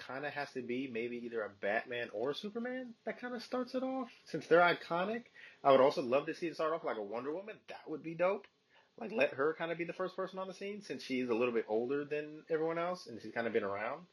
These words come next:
Like, maybe have her start it off, even though it's gonna be tough to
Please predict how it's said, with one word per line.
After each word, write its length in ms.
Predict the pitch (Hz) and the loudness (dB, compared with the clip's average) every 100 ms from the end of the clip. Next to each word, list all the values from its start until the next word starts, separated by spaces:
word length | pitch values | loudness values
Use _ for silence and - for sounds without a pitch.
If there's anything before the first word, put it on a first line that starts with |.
| - - - - | -20 -20 -16 -6
Like, 140 | 107 | -4
maybe 320 | 104 113 120 | 0 2 2
have 200 | 123 110 | 2 0
her 200 | 110 120 | 2 0
start 300 | - 156 160 175 | 0 -2 -2 -2
it 40 | |
off, 220 | 185 185 - | -6 -6 -2
even 220 | 135 131 | 0 4
though 240 | 123 110 - _ - | 4 2 -2 _ -16
it's 120 | 127 | -8
gonna 160 | 127 117 | -4 -4
be 80 | 110 | 0
tough 260 | 117 110 - | 0 0 0
to 420 | 110 101 98 | 0 2 0